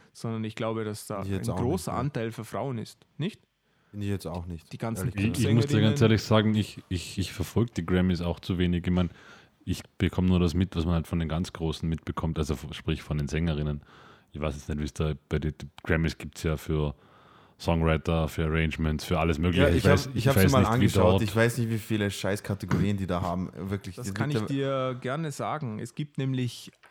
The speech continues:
Speaker 1: glaube ich, einundachtzig Kategorien.
Speaker 2: Tschüss,
Speaker 3: Eben,
Speaker 2: Mann.
Speaker 3: und da, und da wäre jetzt die Frage,
Speaker 1: Ja.
Speaker 3: wo in diesen Kategorien wie viele Frauen dabei sind. Es kann schon sein, dass da wahrscheinlich in vielen Kategorien die Frauen halt einfach nur mager vertreten sind. Das kann ich mir schon
Speaker 1: Ja,
Speaker 3: vorstellen.
Speaker 1: schon, aber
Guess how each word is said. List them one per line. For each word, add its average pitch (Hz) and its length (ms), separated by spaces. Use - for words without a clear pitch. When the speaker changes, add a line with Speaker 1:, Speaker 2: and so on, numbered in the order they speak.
Speaker 1:
glaube 139 260
ich, - 220
einundachtzig 160 720
Kategorien. 143 680
Speaker 2:
Tschüss, 123 600
Speaker 3:
Eben, 95 80
Speaker 2:
Mann. 95 200
Speaker 3:
und 87 120
da, 98 40
und 95 220
da 95 60
wäre 92 140
jetzt - 120
die 92 60
Frage, 87 280
Speaker 1:
Ja. 85 100
Speaker 3:
wo 85 120
in 87 100
diesen 85 180
Kategorien 85 540
wie 85 100
viele 80 160
Frauen 78 520
dabei 76 420
sind. 73 260
Es 76 80
kann 92 180
schon 87 100
sein, 85 200
dass 85 100
da 92 100
wahrscheinlich 85 300
in 85 100
vielen 92 240
Kategorien 85 440
die 82 60
Frauen 80 300
halt 76 220
einfach 80 220
nur 80 120
mager 76 320
vertreten 78 480
sind. 71 240
Das - 80
kann 80 160
ich 78 60
mir 76 80
schon 76 100
Speaker 1:
Ja, 76 60
Speaker 3:
vorstellen. 113 280
Speaker 1:
schon, 131 320
aber 113 580